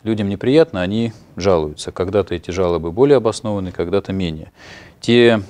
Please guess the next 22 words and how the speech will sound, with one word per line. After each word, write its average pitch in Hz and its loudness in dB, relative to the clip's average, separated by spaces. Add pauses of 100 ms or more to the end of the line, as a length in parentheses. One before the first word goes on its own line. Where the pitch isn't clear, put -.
тот 127 0
поток 117 2
обращений, 107 2
который 104 -2
у 104 -2
нас 110 0
был, 156 2
он, 123 -2 (300)
ну, 135 0
мы 123 4
его 92 2
связываем 87 2
с 82 -12
деятельностью 101 -6
предприятия 98 -4
"Оргсинтез", 123 -6
которое 120 0 (380)
производило, 95 2 (320)
э, 90 -6 (560)
неразрешенную, 107 -2
несанкционированную 90 -6
закачку, 85 -2